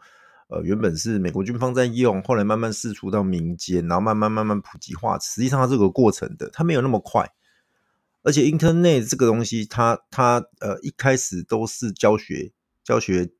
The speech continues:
教学教育界在用的，那慢慢，慢慢才扩到商用的。所以说，呃，有一些比较老的企业，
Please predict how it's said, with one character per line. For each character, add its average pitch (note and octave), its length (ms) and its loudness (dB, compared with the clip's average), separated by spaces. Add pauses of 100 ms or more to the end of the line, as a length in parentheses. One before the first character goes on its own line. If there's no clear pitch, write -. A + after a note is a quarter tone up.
(140)
教 B2 220 4
学 F#2 240 -2
教 G#2 260 4
育 G2+ 140 -2
界 G2 220 -2
在 E2+ 140 0
用 F2+ 360 0
的， - 160 -10
那 B2 60 -4
慢 C3+ 100 2
慢， C3 140 0
慢 B2+ 100 0
慢 A2 100 -2
才 G#2 100 -8
扩 A2 280 0
到 G2+ 140 2
商 G2 260 -2
用 G2 160 0
的。 - 140 -14 (640)
所 - 160 2
以 F#3 40 6
说， E3+ 360 4
呃， G#2 500 4 (460)
有 A#2 200 0
一 F#3 60 0
些 D#3 460 0
比 A#2+ 180 -10
较 C3 100 4
老 F#2+ 200 2
的 F2+ 100 -8
企 A2 320 -6
业， A2 240 -4